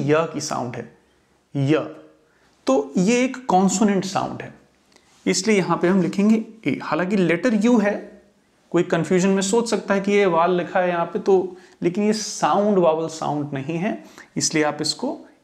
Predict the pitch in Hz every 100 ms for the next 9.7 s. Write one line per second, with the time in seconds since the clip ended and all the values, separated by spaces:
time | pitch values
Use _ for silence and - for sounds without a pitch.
0 | _ _ 190 180 156 139 135 135 - 143
1 | 135 - - - - - - - - _
2 | _ _ 196 196 226 254 - 233 233 -
3 | 139 - - _ _ _ _ _ 156 165
4 | - - 170 202 220 226 226 226 233 226
5 | - 190 - 220 277 190 185 180 - 180
6 | 175 175 180 - 139 147 156 170 170 262
7 | 311 - - - - 165 185 226 220 -
8 | 170 247 302 240 214 208 175 165 156 151
9 | 143 196 180 160 170 185 185